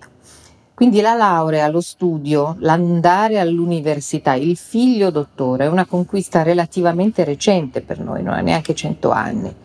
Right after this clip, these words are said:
E anche se adesso siamo agli ultimi posti nella graduatoria dei paesi europei con il, mm, maggior tasso di laureati, cioè noi ne abbiamo molto pochi,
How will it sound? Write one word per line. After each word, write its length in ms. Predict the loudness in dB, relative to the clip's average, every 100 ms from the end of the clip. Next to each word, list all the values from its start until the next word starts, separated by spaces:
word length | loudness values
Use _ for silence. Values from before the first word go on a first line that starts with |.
| -20 -20 -20 -20 -20 -20 -2
E 200 | 0 0 -2
anche 280 | -2 0 2
se 120 | 2
adesso 280 | 0 -4 0
siamo 200 | 0 2
agli 140 | 2
ultimi 340 | 0 2 -2 2
posti 360 | 2 0 -2
nella 240 | -2 -2 -2
graduatoria 640 | 0 0 -2 0 2 2
dei 140 | -2
paesi 320 | 0 -2 0 0
europei 640 | 0 0 0 0 0 -2
con 200 | -4 -4
il, 200 | -2 0
mm, 680 | -2 -4 -12 -16 -14 -8 -2
maggior 340 | 0 0 0
tasso 300 | 0 0 -2
di 140 | -2
laureati, 540 | -2 0 2 2 0 -2
cioè 160 | -2
noi 140 | 0 -2
ne 60 |
abbiamo 380 | 0 0 0 -2 0
molto 400 | 0 0 -4 -10
pochi, 480 | -10 -12 -10 -12